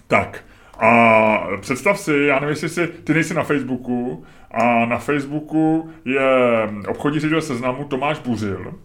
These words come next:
který v, eh, o víkendu, to znamená někdy v sobotu, napsal tady ten post, jo. „Nejsem úplně cílovka,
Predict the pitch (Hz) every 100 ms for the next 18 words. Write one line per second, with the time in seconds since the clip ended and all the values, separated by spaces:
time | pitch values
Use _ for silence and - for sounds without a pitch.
0 | - - - - 131 135 123 127 101 113
1 | 107 101 92 92 110 117 117 120 117 123
2 | 117 123 127 120 120 147 147 131 113 104
3 | 104 101 - - - - 117 - 143 143
4 | 147 - 123 104 - - 98 95 - -
5 | - - - - 127 156 214 190 208 196
6 | - 120 147 151 170 175